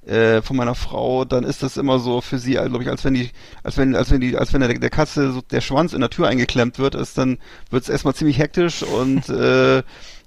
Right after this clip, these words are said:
äh, das wird dann auch wieder, aber es ist dann erstmal richtig schlimm so, ne? Und, ähm, das ist so was, was ich, wo ich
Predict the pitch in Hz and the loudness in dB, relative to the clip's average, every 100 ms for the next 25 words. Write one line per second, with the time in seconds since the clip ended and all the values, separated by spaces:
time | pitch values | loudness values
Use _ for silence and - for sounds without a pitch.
0 | - - 127 127 143 151 190 165 165 175 | -10 2 4 4 2 2 4 4 2 2
1 | 165 131 143 - 156 170 117 147 165 147 | 4 4 2 0 -2 -2 0 0 2 4
2 | 139 143 143 - 143 147 110 90 92 123 | 4 2 -4 -2 0 0 0 0 2 0
3 | 127 107 110 - 104 113 113 110 - - | 0 -4 -4 -2 -2 0 -2 -4 -8 -16
4 | - - 120 139 135 127 123 123 - 139 | -12 -8 -6 -6 -4 -2 0 0 -2 -6
5 | 127 - 131 - 135 120 131 - - | -6 -8 -10 -8 -8 -6 -10 -10 -14